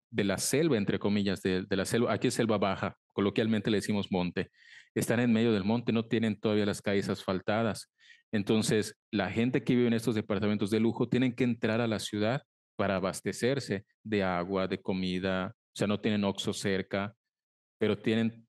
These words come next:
eh, muy buenos servicios, eh, su, su complejo, ¿no? Pero esto esto del agua, de que, ah, pues,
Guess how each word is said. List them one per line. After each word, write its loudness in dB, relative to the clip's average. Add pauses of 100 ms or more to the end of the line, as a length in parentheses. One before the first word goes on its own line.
eh, 0
muy 0
buenos -2
servicios, -4
eh, -10
su, -2
su -6
complejo, -4
¿no? -4
Pero 0
esto -2 (560)
esto 0
del 2
agua, 2
de 0
que, -4
ah, -2
pues, -4